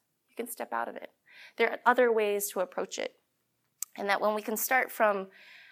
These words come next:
the outside in, this is, especially for the West, this is how we start to find our spiritual path, where we start to find this more sustainable path that isn't gonna be pulling us all the time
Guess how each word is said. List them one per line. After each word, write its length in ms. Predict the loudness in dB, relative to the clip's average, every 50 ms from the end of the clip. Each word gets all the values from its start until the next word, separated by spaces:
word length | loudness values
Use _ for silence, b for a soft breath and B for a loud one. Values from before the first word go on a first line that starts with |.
| B B
the 100 | 2 4 6
outside 520 | 6 6 6 4 0 2 2 2 2 0 -2
in, 400 | -2 -2 -2 -2 -4 -8 -12 -16 _ _ _ _ _ _ _ _ _ _ _ _ _ _ _ _ _ -10
this 180 | -6 -6 -4 -4
is, 380 | -4 -2 0 0 0 0 -4 -8 _ _ _ _ _ _ _ _ _ _ _ _ _ _ _ _ -20 -20 _ -14 -8
especially 400 | -4 -2 2 2 2 2 0 -2
for 160 | -2 0 0
the 80 | 0 2
West, 320 | 2 2 2 2 0 -6
this 180 | -4 -4 -6 -4
is 320 | -2 -2 -2 -2 -2 -4 _ _ _ _ _ _ _
how 240 | -6 0 0 0 0
we 120 | 0 -4
start 240 | -4 -2 -2 -2 -2
to 80 | -4
find 340 | -8 -4 -2 -2 -2 -2 -4
our 80 | -6 -8
spiritual 460 | -8 -8 -8 -6 -8 -8 -8 -10 -12
path, 480 | -6 -6 -6 -6 -6 -12 -20 _ _ _ _ _ _ _ _ _ _ _
where 120 | -12 -10 -10
we 80 | -8
start 220 | -6 -6 -6 -6 -4
to 80 | -6
find 480 | -8 -2 -2 0 0 0 -2 -4 -8 -12 B B B B B B B
this 160 | -6 -6 -4
more 140 | -4 -6 -6
sustainable 800 | -6 -6 -4 -4 -6 -6 -6 -6 -6 -6 -4 -6 -6 -8 -8 -10
path 380 | -8 -4 -2 -2 -2 -2 -4 -6
that 160 | -6 -4 -4
isn't 180 | -6 -8 -8 -10
gonna 180 | -10 -10 -12
be 180 | -12 -14 -14 -14
pulling 420 | -14 -8 -6 -6 -6 -4 -6 -8
us 120 | -10 -12 -8 -6
all 200 | -4 -2 -2 -4
the 100 | -4 -6
time 340 | -10 -10 -12 -12 -12 -14